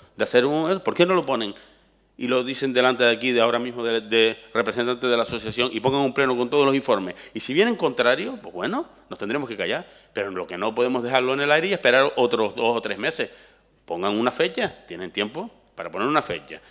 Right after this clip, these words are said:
Si tienen voluntad política, pónganlo arriba de la mesa. Venga, vamos a solucionarlo, tendremos todos los informes y tomaremos la decisión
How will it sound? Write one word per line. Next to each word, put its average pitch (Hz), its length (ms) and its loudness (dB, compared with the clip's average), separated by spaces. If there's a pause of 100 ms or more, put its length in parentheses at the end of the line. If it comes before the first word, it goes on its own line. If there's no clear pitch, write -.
(120)
Si 120 160 -4
tienen 165 200 2
voluntad 143 340 4
política, 185 540 0
pónganlo 165 300 2
arriba 139 240 6
de 131 40 6
la 123 100 4
mesa. 95 380 -4 (600)
Venga, 113 240 0
vamos 156 200 0
a 156 40 -2
solucionarlo, 160 520 0
tendremos 143 320 0
todos 156 160 4
los 151 140 2
informes 202 320 0
y - 20 -10
tomaremos 165 440 2
la 160 80 0
decisión 151 440 -6